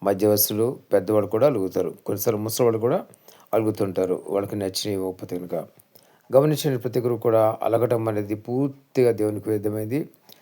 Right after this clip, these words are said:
అది కేవలం సాతాను చర్య మాత్రమే. గమనించండి, ఈ యొక్క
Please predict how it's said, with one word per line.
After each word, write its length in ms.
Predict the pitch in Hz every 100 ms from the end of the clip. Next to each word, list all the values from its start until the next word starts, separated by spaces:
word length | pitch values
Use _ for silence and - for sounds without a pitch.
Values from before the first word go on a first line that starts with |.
| _ -
అది 120 | 98
కేవలం 500 | - 107 123 131 135
సాతాను 760 | - - 110 110 113 107 - 107
చర్య 140 | 95
మాత్రమే. 680 | 95 95 95 95 90 101 92 - _ _ _ _ _ _ _ -
గమనించండి, 680 | 117 123 117 117 110 120 113 - _ - _ - _ 107
ఈ 60 |
యొక్క 160 | 110